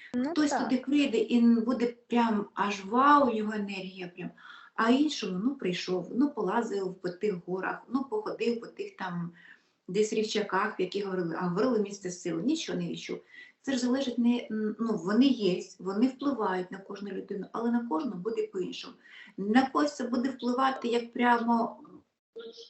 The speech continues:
Speaker 2: енергії набрався і пішов, і зміг, а інший просто собі спокійно прийде, погуляє і поїде додому. Тому ваше місце сили там, де воно вас зве, воно точно буде. Ви зна-, якщо ви хочете його знайти, ви собі задайте такі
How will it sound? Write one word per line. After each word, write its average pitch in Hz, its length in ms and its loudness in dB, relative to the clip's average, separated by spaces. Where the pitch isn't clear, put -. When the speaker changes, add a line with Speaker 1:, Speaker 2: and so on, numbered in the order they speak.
Speaker 2:
енергії 226 540 2
набрався 208 600 2
і 208 100 2
пішов, 233 520 2
і 208 40 0
зміг, 294 360 0
а 277 100 2
інший - 320 4
просто 370 360 -4
собі 311 240 -2
спокійно 262 1000 0
прийде, 233 360 -2
погуляє 202 600 -2
і 180 40 0
поїде 185 360 -6
додому. 170 420 -8
Тому 220 360 0
ваше 226 260 -2
місце 247 360 4
сили 196 340 -4
там, 277 320 -2
де 185 180 -4
воно 185 280 -2
вас 208 240 -6
зве, 160 140 -4
воно 240 300 0
точно 214 300 -4
буде. 165 200 -6
Ви 208 100 -4
зна-, - 180 -8
якщо 214 260 -4
ви 202 60 0
хочете - 380 -8
його 202 160 -16
знайти, 208 400 -6
ви 240 80 -2
собі 208 280 -12
задайте 202 440 -4
такі 208 420 -12